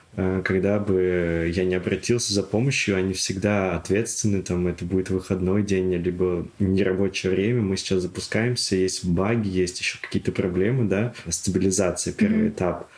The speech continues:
Speaker 1: И они очень ответственно к этому относятся, очень ответственно. Мне это очень нравится, конечно же. Ну и, конечно, круто, что они готовы на изменения,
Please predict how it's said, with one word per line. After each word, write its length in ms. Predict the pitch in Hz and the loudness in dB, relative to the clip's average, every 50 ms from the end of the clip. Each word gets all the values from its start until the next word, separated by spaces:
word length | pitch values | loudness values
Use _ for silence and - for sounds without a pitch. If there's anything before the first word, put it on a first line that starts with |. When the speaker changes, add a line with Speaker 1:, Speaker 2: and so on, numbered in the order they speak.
| - - - - - _ _ _ _ _ _ | -20 -20 -20 -20 -20 _ _ _ _ _ _
Speaker 1:
И 240 | - 104 98 101 101 | 0 2 4 4 4
они 380 | 90 90 98 107 110 110 101 92 | 4 4 4 4 4 4 2 2
очень 340 | 92 101 101 - - 92 | 2 0 0 0 -2 -2
ответственно 580 | 87 95 92 87 - - - - - 87 87 85 | 0 0 0 0 0 -2 -4 -4 -2 -2 -2 -2
к 120 | 85 - | -2 -4
этому 600 | 85 - - - 85 85 85 85 82 82 82 82 | -6 -6 -6 -6 -4 -4 -2 0 0 0 0 -2
относятся, 640 | 85 85 - 95 101 120 - - - - - 92 90 | -2 -2 -2 -2 -2 -2 -2 -4 -4 -2 0 0 0
очень 220 | - - - 90 | 0 -2 -4 -4
ответственно. 460 | 82 - 85 80 - - - 85 85 | -4 -4 -6 -6 -6 -6 -6 -4 -2
Мне 140 | 85 90 98 | 0 0 0
это 160 | 95 - - | 0 -2 -2
очень 260 | 85 82 - - 90 92 | -4 -4 -4 -2 -2 0
нравится, 400 | 87 82 - - - - - - | 0 0 -2 -2 -4 -4 -6 -6
конечно 440 | - 85 85 82 80 - - 87 87 | -6 -6 -4 -4 -6 -6 -8 -6 -8
же. 120 | 85 87 - - - | -8 -8 -10 -2 0
Ну 260 | - 104 117 139 151 135 | 2 4 4 4 4 2
и, 120 | 113 104 | 2 2
конечно, 880 | 104 - 104 95 107 127 - - - 110 101 98 92 90 87 85 87 82 | 2 0 0 2 2 0 0 0 0 0 2 2 0 0 -2 -2 -4 -2
круто, 300 | - 104 110 113 117 117 110 | 0 0 0 0 -2 -2 -4
что 280 | - - - 92 90 | -4 -6 -4 -4 -2
они 460 | 87 87 87 92 95 101 101 98 95 92 | 0 0 0 2 2 2 2 2 2 2
готовы 460 | 90 92 90 - 101 110 113 107 98 | 0 0 0 2 0 2 2 2 0
на 300 | 87 90 87 87 85 90 | 2 0 0 2 0 0
изменения, 760 | 87 82 92 87 87 90 95 113 127 123 113 101 95 95 | 0 0 0 0 2 2 2 2 2 2 2 0 -2 -4